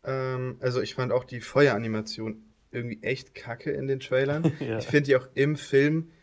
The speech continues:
Speaker 1: also es ist, beeindruckt mich jetzt nicht, aber es hat mich doch viel weniger gestört, als ich so gedacht hätte.
Speaker 2: Mhm.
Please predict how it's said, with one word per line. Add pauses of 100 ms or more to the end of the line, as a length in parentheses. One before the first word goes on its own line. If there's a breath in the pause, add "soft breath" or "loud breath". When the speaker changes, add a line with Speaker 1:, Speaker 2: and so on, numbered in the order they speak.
(300 soft breath)
Speaker 1:
also
es
ist,
beeindruckt
mich
jetzt
nicht,
aber
es
hat
mich
doch
viel
weniger
gestört,
als
ich
so
gedacht
hätte.
Speaker 2:
Mhm.